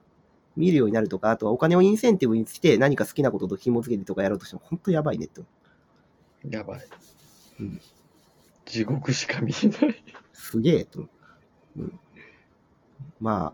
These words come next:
Speaker 1: で、話を戻すと、消費者側は消費者側で、そのたくさんある配信プラットフォーム上のそういう地獄の苦しみを得て、あの、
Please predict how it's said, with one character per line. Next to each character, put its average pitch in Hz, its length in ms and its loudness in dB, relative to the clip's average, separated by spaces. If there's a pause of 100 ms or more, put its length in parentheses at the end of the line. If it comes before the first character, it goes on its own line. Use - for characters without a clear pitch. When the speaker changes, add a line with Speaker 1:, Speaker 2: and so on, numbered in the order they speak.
Speaker 1:
で、 143 120 0
話 214 280 -2
を 156 40 2
戻 143 140 2
す - 40 -12
と、 143 60 0
消 160 160 2
費 170 80 -2
者 196 100 4
側 196 160 4
は 233 80 2
消 156 120 4
費 143 100 0
者 - 400 -4
側 131 220 2
で、 135 260 2 (160)
そ 160 100 4
の 151 160 6
た 147 140 -2
く - 80 -8
さ 156 120 2
ん 156 80 6
あ 160 60 6
る 131 60 2
配 147 200 4
信 139 220 0
プ - 100 -6
ラ 139 100 2
ッ - 20 -18
ト 143 100 -2
フ 139 80 0
ォ - 40 2
ー - 20 0
ム 135 100 2
上 131 140 2
の 135 140 2
そ - 180 2
う 135 60 4
い 135 40 4
う 135 160 2 (260)
地 127 120 -4
獄 143 180 4
の 156 100 4
苦 175 180 2
し 180 120 2
み 160 100 6
を 160 60 6
得 160 80 4
て、 - 240 0 (360)
あ 113 120 -2
の、 127 60 -2